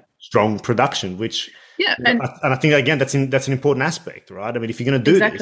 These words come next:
Speaker 1: this, you've gotta do it right.
Speaker 2: Yeah.
Speaker 1: It's, you know,
Speaker 2: Yes.
Speaker 1: the, yeah.
Speaker 2: You, you must never compromise. You must never,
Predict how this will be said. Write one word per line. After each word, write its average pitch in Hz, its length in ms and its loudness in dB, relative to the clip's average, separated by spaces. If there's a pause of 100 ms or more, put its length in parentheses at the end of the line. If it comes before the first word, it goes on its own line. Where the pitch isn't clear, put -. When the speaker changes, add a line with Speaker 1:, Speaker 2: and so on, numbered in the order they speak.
Speaker 1:
this, - 80 -10
you've 117 100 -12
gotta 180 120 0
do 135 100 2
it 104 60 -2
right. 127 320 -2
Speaker 2:
Yeah. - 80 -8
Speaker 1:
It's, - 200 -12 (500)
you - 80 -6
know, 123 60 2
Speaker 2:
Yes. 117 240 -6
Speaker 1:
the, - 60 -20 (440)
yeah. 104 180 -4 (100)
Speaker 2:
You, 233 200 0
you 240 140 6
must 254 220 2
never 254 240 4
compromise. 156 640 -8
You 247 120 -4
must 285 280 0
never, 277 360 2